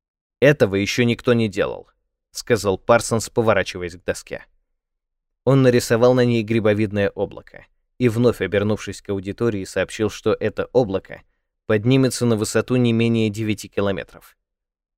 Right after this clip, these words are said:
Но прежде чем оно возникнет, вас ожидает вспышка намного ярче солнца. И люди заёрзали на скамейках. Не нужно быть гением, чтобы сообразить.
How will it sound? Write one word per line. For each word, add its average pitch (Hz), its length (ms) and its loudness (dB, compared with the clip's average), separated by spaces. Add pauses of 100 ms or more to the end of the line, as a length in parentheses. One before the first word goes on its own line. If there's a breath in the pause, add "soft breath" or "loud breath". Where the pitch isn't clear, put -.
(140)
Но 113 140 -2
прежде 120 380 2
чем 110 180 -2
оно 107 140 0
возникнет, 101 640 -2 (640)
вас 123 280 2
ожидает 123 480 4
вспышка - 540 0
намного 113 440 2
ярче 107 400 0
солнца. 82 480 -6 (1000)
И 101 60 -10
люди 110 280 0
заёрзали 98 600 0
на 95 100 -8
скамейках. - 600 -10 (580)
Не 117 120 2
нужно 127 280 4
быть 117 200 0
гением, 107 420 0
чтобы 95 260 -10
сообразить. 92 640 -4